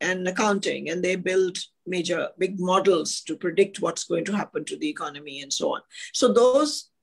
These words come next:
technical skills are certainly needed, but from a managerial or general management point of view,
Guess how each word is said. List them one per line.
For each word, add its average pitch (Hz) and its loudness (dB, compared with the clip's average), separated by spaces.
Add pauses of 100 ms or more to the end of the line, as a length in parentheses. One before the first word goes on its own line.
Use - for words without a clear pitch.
(140)
technical 277 -2
skills 233 2
are 202 0
certainly 240 -2
needed, 175 -2 (520)
but 220 0
from 220 2
a 214 4
managerial 226 2
or 185 2
general 202 -2
management 185 -6
point 170 -8
of 165 -8
view, 196 6